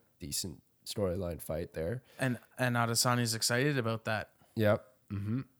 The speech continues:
Speaker 2: Excited about facing somebody new, somebody he, who he hasn't faced before.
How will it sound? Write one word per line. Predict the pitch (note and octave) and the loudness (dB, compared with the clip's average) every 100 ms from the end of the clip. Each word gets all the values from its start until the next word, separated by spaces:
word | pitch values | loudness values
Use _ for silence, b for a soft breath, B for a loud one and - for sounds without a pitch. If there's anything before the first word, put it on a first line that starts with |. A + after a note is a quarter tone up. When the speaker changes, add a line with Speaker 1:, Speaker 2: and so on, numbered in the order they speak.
| _ - | _ -20
Speaker 2:
Excited | - - - - B2+ B2+ C3 | -10 -4 -2 0 2 0 0
about | B2+ A#2 | 0 -2
facing | - - C3 B2 C3 | -6 -4 -2 -2 -4
somebody | - B2+ A#2+ A#2+ | -2 -2 0 -2
new, | A#2+ C3+ | -2 -2
somebody | A#2 B2 A#2+ A#2+ | -2 -4 -4 -4
he, | A2 | -6
who | A#2 A#2+ | -6 -4
he | |
hasn't | A2+ A2 A2+ A#2 A2 B B B B | -2 -2 -2 -6 -8 B B B B
faced | - C3 E3+ - | 2 4 4 2
before. | B2+ - G#2+ G2+ - | -4 -4 -6 -6 -8